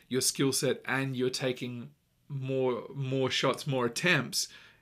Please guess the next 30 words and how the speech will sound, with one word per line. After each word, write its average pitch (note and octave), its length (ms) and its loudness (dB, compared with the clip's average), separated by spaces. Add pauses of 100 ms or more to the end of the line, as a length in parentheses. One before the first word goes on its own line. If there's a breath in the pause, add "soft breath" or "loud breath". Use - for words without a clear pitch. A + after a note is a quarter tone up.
(160 loud breath)
there's B2 240 0
a A#2+ 60 2
greater A#2+ 300 4
likelihood A#2+ 680 0
that A2 140 0
you're A#2 120 0
going A#2+ 200 0
to A#2 80 -6
succeed A#2 640 0
and, A2+ 180 -4
um, A2 260 -6
excel A#2+ 440 0
in A2+ 80 -6
what A2 120 -4
you're, A2 200 -4 (200)
what B2+ 120 -2
you're A2+ 160 -4
attempting A#2+ 400 -6
to A2 80 -6
achieve. - 500 -4 (460 loud breath)
So, B2+ 400 4
uh, A#2 240 0
when C3 280 0
I, C#3+ 200 4
when C3 260 0
I C3+ 80 4
got C3+ 240 4
into, B2+ 500 2
um, A2+ 580 -4 (200)
uh, - 60 -10